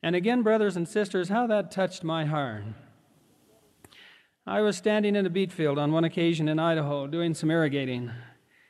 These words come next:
I pulled out of my hind pocket a crumpled piece of paper and read the account of Lorenzo Snow having the opportunity of being visited by the Master in the Salt Lake Temple.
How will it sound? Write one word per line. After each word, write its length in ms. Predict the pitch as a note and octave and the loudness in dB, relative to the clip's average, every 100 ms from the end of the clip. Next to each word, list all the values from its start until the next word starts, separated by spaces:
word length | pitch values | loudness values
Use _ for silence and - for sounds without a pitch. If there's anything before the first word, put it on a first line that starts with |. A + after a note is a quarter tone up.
| _ _ _ _ | _ _ _ _
I 140 | D3 | -10
pulled 240 | D#3 F#3+ F#3+ | -2 0 2
out 140 | F#3+ | 0
of 60 | F3 | 0
my 160 | D#3+ E3+ | -2 0
hind 280 | F3+ F3+ | -2 -2
pocket 380 | F3+ F3+ F3+ F3 | 0 -2 0 -4
a 80 | D#3+ | -4
crumpled 400 | - F3+ F3+ D#3+ | -2 -4 -2 -4
piece 240 | E3+ E3+ | -4 -2
of 100 | D#3+ | -4
paper 400 | D3+ E3 D#3+ E3+ | 0 0 2 0
and 140 | D#3+ D#3 | 2 2
read 180 | F3+ D#3+ | 2 2
the 160 | D#3 | 0
account 540 | D#3 E3 E3 C#3 A#2 - - _ _ _ _ _ - | 0 0 -2 -2 -6 -10 -20 _ _ _ _ _ -4
of 100 | D3 | 0
Lorenzo 540 | D#3+ F3 F#3 F3 E3 | 2 4 2 2 2
Snow 400 | D3 E3+ E3+ C#3+ | 2 0 2 0
having 280 | D3+ D#3+ D#3+ | 0 0 0
the 120 | D#3+ | 2
opportunity 680 | E3+ E3 D3 E3+ E3 D3 C#3+ | 0 0 -4 -2 -2 -2 -2
of 140 | C3+ | -2
being 200 | D3+ D#3 | 0 0
visited 440 | D3 D#3+ D3+ C3+ C3+ | 0 -2 -2 -4 -2
by 180 | D3 | 0
the 80 | C#3+ | 0
Master 460 | C#3 D#3+ D#3 - C#3+ | -2 -2 -4 -4 -8
in 140 | C#3+ | -6
the 80 | C3+ | -6
Salt 260 | - D#3 D3+ | -2 -2 -2
Lake 180 | C#3+ | -8
Temple. 480 | - D3+ C3+ A#2 G#2 | -4 -4 -2 -4 -6